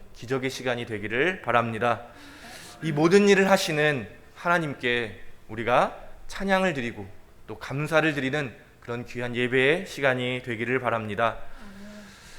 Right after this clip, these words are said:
오늘 복음 성경 말씀을 보면 제자들이 씻지 않고 이제 음식을 먹는 장면이 나오는데요. 특히나 요즘 같은 시대에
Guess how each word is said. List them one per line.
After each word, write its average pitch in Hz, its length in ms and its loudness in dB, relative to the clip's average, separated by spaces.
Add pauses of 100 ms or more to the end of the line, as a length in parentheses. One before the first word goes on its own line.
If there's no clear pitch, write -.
(160)
오늘 165 140 2
복음 196 240 6
성경 196 320 6
말씀을 156 360 4
보면 135 480 0 (360)
제자들이 123 800 0
씻지 214 360 0
않고 135 360 2
이제 113 160 -6
음식을 139 320 -4
먹는 117 480 -4
장면이 117 400 -4
나오는데요. 98 520 -2 (460)
특히나 180 400 4
요즘 147 220 2
같은 147 300 0
시대에 127 500 0